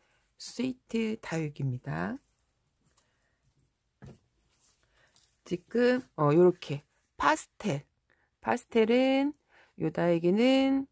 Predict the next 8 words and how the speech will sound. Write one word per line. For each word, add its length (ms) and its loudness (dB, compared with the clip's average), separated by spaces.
나눔. 460 2
그리고, 680 -2
요, 280 0
레이디스 640 2
핑거. 680 2
<laughs> 60 -20
아, 380 2
아, 340 2